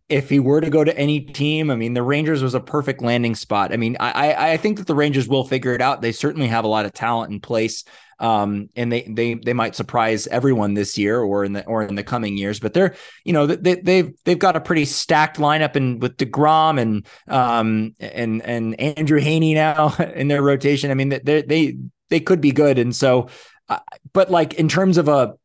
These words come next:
of a team that really can't come back to really hurt you, and, and unless the Rangers,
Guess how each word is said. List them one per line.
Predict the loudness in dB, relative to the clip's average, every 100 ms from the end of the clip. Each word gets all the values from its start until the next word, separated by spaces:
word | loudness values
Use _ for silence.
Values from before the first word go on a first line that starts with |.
| _
of | -2
a | 0
team | -2 -4 -4 -2 0
that | 0 -2 0
really | 4 4
can't | 2 -2 -2 -8 _ _
come | -4 0
back | 0 -2
to | -2
really | 0 0
hurt | 0 0 0
you, | 2 4 4 2 -2
and, | -8 -8
and | -8
unless | -4 0 0 0
the | 0
Rangers, | 0 2 2 0 -2